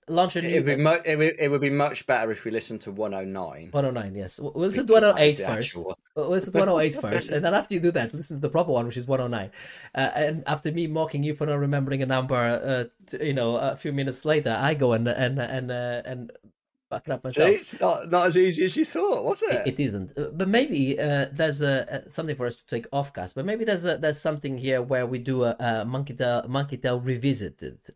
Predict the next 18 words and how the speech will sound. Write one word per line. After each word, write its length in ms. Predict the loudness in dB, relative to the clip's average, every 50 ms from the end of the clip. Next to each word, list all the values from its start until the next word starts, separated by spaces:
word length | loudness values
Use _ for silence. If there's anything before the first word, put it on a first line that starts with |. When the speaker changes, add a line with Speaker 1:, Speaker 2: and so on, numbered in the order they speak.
| -6
Speaker 1:
uh, 120 | -4 -2 2
when 240 | 2 2 2 2 0
we 60 | 0
look 200 | 2 2 2 2
at 120 | 0 -2 -2
some 200 | -2 -2 0 0
of, 180 | -2 -2 -2 -2
uh, 60 | -2
our 300 | 0 0 0 0 0 0 2
old 260 | 4 4 4 4 2 -2
decisions 760 | -4 -2 0 0 0 0 -2 -4 -6 -6 -8 -8 -10 -12 -16 -18 -20 -20 -20 _ -6
and 160 | -6 -6 -4
see 120 | -2 -2 -2
if 100 | -2 -2
they 80 | -4
still 180 | -2 0 -2 -2
stack 300 | 0 0 0 0 2 4
up, 260 | 2 2 2 0 -4